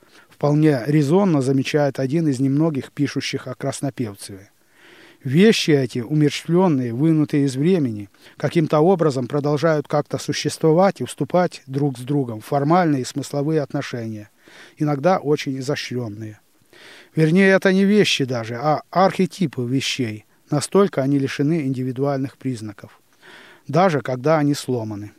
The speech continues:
Кувшин может быть разрушен, но идея кувшина — нет, и она-то и, и изображена.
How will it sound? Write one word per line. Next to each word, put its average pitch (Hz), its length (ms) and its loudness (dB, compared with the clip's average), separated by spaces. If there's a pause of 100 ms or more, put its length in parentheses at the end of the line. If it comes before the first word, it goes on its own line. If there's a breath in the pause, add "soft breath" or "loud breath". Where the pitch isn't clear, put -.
(440 soft breath)
Кувшин 196 440 2
может 156 300 2
быть 165 180 -2
разрушен, 127 680 -2 (200)
но 151 160 4
идея 185 260 2
кувшина — 123 560 -6
нет, 143 380 -2 (480 soft breath)
и 160 60 -4
она-то 170 420 2
и, 156 160 0
и 165 200 0
изображена. 151 760 0